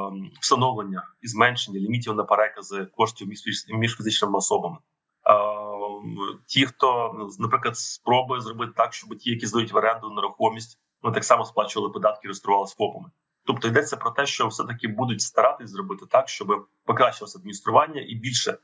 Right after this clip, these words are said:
людей, які займаються бізнесом в темі, вони все-таки більше виходили на світло і сплачували, е, податки. Для цього так само вживаються заходи, бо якщо ми говоримо про тіньову економіку України, різні розрахунки, там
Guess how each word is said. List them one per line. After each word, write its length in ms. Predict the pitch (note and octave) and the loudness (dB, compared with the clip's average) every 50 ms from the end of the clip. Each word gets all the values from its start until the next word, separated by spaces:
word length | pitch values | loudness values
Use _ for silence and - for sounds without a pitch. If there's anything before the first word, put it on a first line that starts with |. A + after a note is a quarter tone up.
| _ _ _ - | _ _ _ 0
людей, 400 | A2 A2 A2+ B2 C#3 C3+ A#2+ G#2+ | 2 4 6 6 4 4 2 -4
які 180 | G#2 - - G#2+ | -8 -10 -10 -6
займаються 480 | F#2+ A2 A#2 A#2+ G#2+ F#2+ F#2+ - - | -4 0 4 4 4 4 2 -6 -12
бізнесом 440 | A2 - G3 G#3 - - - - - - | -12 -10 -8 -8 -4 -2 -2 -2 -4 0
в 40 | _ | _
темі, 240 | - B2 G2 F2 E2+ - _ _ _ _ _ _ - | 4 4 4 2 -2 -14 _ _ _ _ _ _ -2
вони 180 | G#2+ A2+ D3 | 0 2 2
все-таки 340 | D#3+ - - A2+ A2 A2 A#2+ | 2 0 -2 -6 -6 -6 -8
більше 280 | A#2 B2 A#2 - - G#2 | -4 -2 -2 0 0 0
виходили 680 | F#2+ G2+ - - G#2+ G2+ F#2+ F#2 F#2 F#2 F#2 F#2 - - | -2 -4 -2 2 2 2 2 0 -2 -2 -2 -4 -4 -4
на 100 | F#2 G2 | -4 -6
світло 420 | - - - E3 E3 - - G2 | -4 -4 -4 -6 -2 0 0 0
і 280 | G2 F#2+ G2 A2 A#2+ - _ _ _ _ | 2 0 0 -2 -2 -4 _ _ _ _
сплачували, 600 | - - - B2 A#2+ A2+ - - A2+ G#2+ G#2 G2 | -20 2 6 6 6 6 4 0 -2 -2 -2 -4
е, 60 | G2 - - G#2 F#2+ F#2 F2+ F2+ - | -8 -8 -6 -2 0 0 0 0 -2
податки. 420 | - G#2+ F#2+ F#2 - - - - - _ _ _ _ - | -2 -2 -2 -2 -4 -6 -10 -20 -20 _ _ _ _ -8
Для 120 | A2+ A2 | -4 0
цього 180 | G#2+ - D3 - | 4 4 4 4
так 120 | - - | 4 2
само 220 | - - B2+ A#2 G#2 | 2 2 2 0 -2
вживаються 440 | F#2+ G#2 G2+ G#2 G#2 G2+ - - | -6 -2 0 2 0 0 -2 -2
заходи, 380 | G#2+ B2 D#3 - - - G#2+ G2 | 0 2 2 2 0 -4 -12 -12
бо 220 | F2 F#2 G2 - - _ _ _ _ _ | -10 -10 -10 -10 -12 _ _ _ _ _
якщо 160 | - - A2+ | -2 0 2
ми 120 | A2+ G#2+ | 2 2
говоримо 300 | A2 A#2 A2+ G#2+ G#2 G2 | 2 2 2 0 -2 -4
про 100 | - G2+ | -6 -8
тіньову 320 | F#2+ - A#2 A#2 A2 A2 A2 | -6 -4 -4 -2 0 0 0
економіку 480 | G2+ - G#2+ G#2+ G#2 G#2 G2+ - - | -2 -2 -4 -4 -4 -6 -8 -12 -12
України, 320 | - - D3+ D3 B2+ A#2 A#2+ | -6 -2 0 0 0 0 0
різні 320 | D3 C3 F#2+ F2+ F2 F2 | 0 0 -2 -4 -8 -8
розрахунки, 600 | F2 E2+ - - G2 - C#3 C3+ B2+ - - F#2+ | -8 -6 -6 -6 -4 -4 -4 -4 -4 -6 -8 -4
там 220 | F#2+ - F2+ F2+ | 0 0 0 0